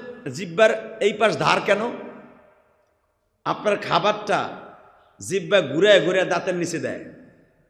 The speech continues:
না আঙ্গুল দিয়ে দেন? কথা কন না কেন? খাবার গোস্তটা ঢুকাই দিলেন গালে, ওটা কি আঙ্গুল দিয়ে দিয়ে দাঁতের নিচে দেন? এই বড় মেয়ে দেয়, এই বড় মেয়ে।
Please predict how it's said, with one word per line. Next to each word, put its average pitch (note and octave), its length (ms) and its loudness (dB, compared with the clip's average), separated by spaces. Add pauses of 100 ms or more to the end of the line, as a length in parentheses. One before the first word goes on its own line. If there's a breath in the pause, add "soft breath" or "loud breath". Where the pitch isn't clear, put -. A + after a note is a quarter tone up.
(140)
না D#3+ 160 2
আঙ্গুল G#3 280 0
দিয়ে F#3+ 160 4
দেন? C#3+ 200 -4 (1300)
কথা C3+ 200 -2
কন C#3 140 -4
না B2 100 -6
কেন? F#2+ 220 -12 (1000)
খাবার F3 360 2
গোস্তটা G3+ 460 0
ঢুকাই F3+ 300 -2
দিলেন G#3 280 -2
গালে, G3 360 2
ওটা F#3 120 -2
কি G#3 100 -4
আঙ্গুল G3 360 -2
দিয়ে G#3+ 140 2
দিয়ে G#3 140 2
দাঁতের G#3 280 -2
নিচে G#3 220 -2
দেন? G3 260 2 (1300)
এই G3 160 6
বড় F#3 220 6
মেয়ে E3+ 200 4
দেয়, C#3+ 140 2
এই C#3 60 0
বড় C3+ 200 -2
মেয়ে। A#2+ 160 -8